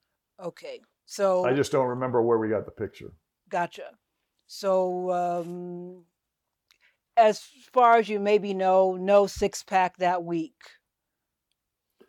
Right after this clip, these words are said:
Speaker 2: No, uh, because we wouldn't have known who he was until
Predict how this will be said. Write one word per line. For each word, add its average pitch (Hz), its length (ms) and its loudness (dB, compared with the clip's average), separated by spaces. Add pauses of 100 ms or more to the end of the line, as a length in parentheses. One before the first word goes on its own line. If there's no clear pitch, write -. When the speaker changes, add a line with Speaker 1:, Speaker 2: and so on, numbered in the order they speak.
(160)
Speaker 2:
No, 165 560 0 (120)
uh, 127 100 -4 (100)
because 143 500 -4 (140)
we 143 200 0
wouldn't 185 260 2
have 151 100 -4
known 160 320 -2
who 135 220 0
he 156 220 -4
was 120 640 0
until 120 760 -2